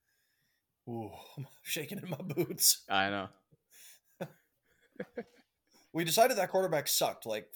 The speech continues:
Speaker 1: five years ago, and now apparently he's scary again. I don't, I don't
Speaker 2: System
Speaker 1: know.
Speaker 2: guy. He's like Klay Thompson. He's a system guy.
Speaker 1: Okay, I get
Speaker 2: Yeah.
Speaker 1: that. Okay, that's
Speaker 2: Yeah.
Speaker 1: fair.
Speaker 2: Yeah.
Speaker 1: Um,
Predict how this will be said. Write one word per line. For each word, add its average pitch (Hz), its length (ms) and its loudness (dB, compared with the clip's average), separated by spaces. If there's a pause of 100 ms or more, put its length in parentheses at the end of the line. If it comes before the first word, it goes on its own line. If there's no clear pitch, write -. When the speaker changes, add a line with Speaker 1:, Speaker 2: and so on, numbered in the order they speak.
Speaker 1:
five 131 240 0
years 131 180 -6
ago, 110 200 -4
and 117 100 -4
now 135 160 4
apparently 131 540 -4
he's 110 260 -8
scary 87 460 -10
again. 87 320 -16 (420)
I 120 60 -10
don't, - 0 -
I 117 60 -8
don't 107 100 -10
Speaker 2:
System 123 300 -2
Speaker 1:
know. 110 40 -4
Speaker 2:
guy. 101 320 0
He's 120 160 -4
like 110 160 -2
Klay 101 180 -2
Thompson. 90 380 -14
He's 90 100 -14
a 90 80 -16
system 87 320 -18
guy. - 200 -18 (360)
Speaker 1:
Okay, 107 380 -8 (220)
I 120 100 -4
get 104 140 -8
Speaker 2:
Yeah. 98 100 -6
Speaker 1:
that. 95 160 -12
Okay, 95 300 -14
that's 107 160 -10
Speaker 2:
Yeah. - 40 -14
Speaker 1:
fair. 92 180 -12 (920)
Speaker 2:
Yeah. 143 300 2
Speaker 1:
Um, 135 140 -2